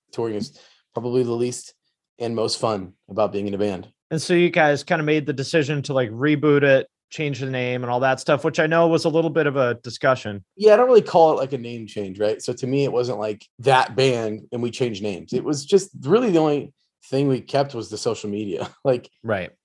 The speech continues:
Speaker 1: it just didn't make sense to, like, scrap all that built-in audience that we had already had for the personalities in the band. And so, you know, for some, some degree, I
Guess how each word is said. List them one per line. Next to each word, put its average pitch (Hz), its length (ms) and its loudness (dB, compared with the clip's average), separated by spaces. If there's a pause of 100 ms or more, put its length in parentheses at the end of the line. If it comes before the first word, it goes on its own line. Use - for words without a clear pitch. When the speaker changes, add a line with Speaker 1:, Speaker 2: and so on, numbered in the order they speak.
Speaker 1:
it 135 80 -10
just 170 120 0
didn't 180 140 6
make 165 140 2
sense 151 280 -4
to, - 60 -2
like, 123 160 0
scrap 120 480 0
all 110 320 0
that 107 300 -4
built-in 110 280 -4
audience 104 440 -2
that 107 120 -2
we 104 80 -4
had 101 120 -2
already 95 180 -4
had 104 240 -2
for 98 360 -4 (260)
the - 80 -16
personalities 107 880 -4
in 90 100 -12
the 85 60 -12
band. 80 400 -18 (500)
And 113 160 -8
so, 185 140 6
you 220 140 4
know, 151 140 4
for 165 140 -6
some, 190 180 0
some 190 200 0
degree, 160 240 2
I 127 220 0